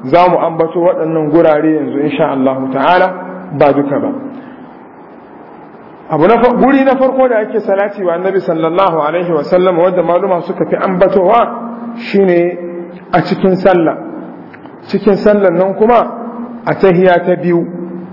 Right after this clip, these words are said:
ga sallar da ake mata tahiya biyu, kamar sallar azhar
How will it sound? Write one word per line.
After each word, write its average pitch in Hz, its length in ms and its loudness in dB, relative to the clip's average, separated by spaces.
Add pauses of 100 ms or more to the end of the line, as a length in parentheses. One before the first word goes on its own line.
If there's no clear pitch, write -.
(140)
ga 147 100 2
sallar 190 480 4
da 156 120 2 (640)
ake 196 300 4
mata 170 300 2
tahiya 143 440 2
biyu, 139 180 2 (540)
kamar 156 300 0
sallar 170 420 2 (100)
azhar 165 440 0